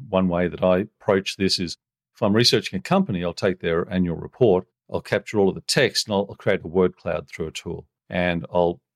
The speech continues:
take it down to the twenty words, and I'll compare companies versus each other in exactly that same way. And the message that comes out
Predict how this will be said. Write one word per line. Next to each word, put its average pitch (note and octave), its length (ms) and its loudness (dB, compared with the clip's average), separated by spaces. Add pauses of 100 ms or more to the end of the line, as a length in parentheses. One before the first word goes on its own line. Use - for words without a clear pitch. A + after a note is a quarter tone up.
(120)
take G2 180 -2
it F2 80 -8
down F2+ 160 -2
to E2+ 60 -4
the F2 80 -8
twenty F#2 340 -2
words, E2 520 0 (180)
and F#2+ 380 2
I'll F2+ 100 2
compare F#2 720 -2 (220)
companies F#2 400 -4
versus G2 320 0
each - 180 -6
other E2 340 -10 (360)
in G2 80 -2
exactly F#2+ 480 2
that F#2 180 2
same E2+ 300 -2
way. G2 440 0 (260)
And F#2+ 360 0 (120)
the G#2+ 80 2
message A#2 540 4
that - 140 -12
comes A2+ 320 2
out A2 360 0